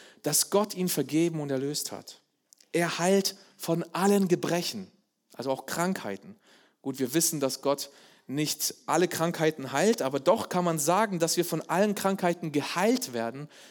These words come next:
wenn wir sterben und einen neuen Leib bekommen und nie mehr verwesen oder krank werden. Also endzeitlich gedacht. Aber David preist hier jetzt in allererster Linie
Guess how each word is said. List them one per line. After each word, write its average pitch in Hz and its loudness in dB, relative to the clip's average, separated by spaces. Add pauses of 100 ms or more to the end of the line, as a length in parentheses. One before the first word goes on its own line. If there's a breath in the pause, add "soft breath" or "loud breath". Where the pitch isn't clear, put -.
(100)
wenn 147 2
wir 160 4
sterben 156 0
und 117 -6
einen 135 0
neuen 180 4
Leib 113 2
bekommen 127 -6 (300 loud breath)
und 143 -10
nie 214 6
mehr 139 2 (200 loud breath)
verwesen 135 -2
oder 120 -4
krank 139 -8
werden. 101 -12 (340)
Also 120 -4
endzeitlich 139 -2
gedacht. - -16 (600 soft breath)
Aber 117 -8
David 165 -2
preist 165 0
hier 151 2
jetzt 151 0
in 131 -10
allererster 160 -2
Linie 143 -6